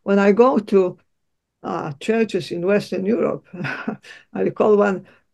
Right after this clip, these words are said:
situation when I was in Dresden, wanted to go to mass on Sunday. So I went to the, to the church, Catholic church, uh,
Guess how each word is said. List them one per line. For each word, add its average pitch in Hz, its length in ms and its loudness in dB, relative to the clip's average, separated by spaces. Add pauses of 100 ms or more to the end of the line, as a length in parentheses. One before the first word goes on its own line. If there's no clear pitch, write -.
situation 196 680 -4
when - 160 -4
I 175 120 -2
was 175 320 -2
in 170 180 -8
Dresden, 160 640 -2 (200)
wanted 175 300 -2
to 277 60 -8
go 185 200 0
to 190 120 -4
mass 220 280 0
on - 120 -6
Sunday. - 460 -6
So - 100 -8
I - 80 -4
went 190 260 -2
to 175 80 -4
the, - 200 -6 (720)
to 156 100 -10
the - 240 -4 (460)
church, 202 420 0
Catholic 202 400 0
church, 208 540 -2 (360)
uh, 175 420 -2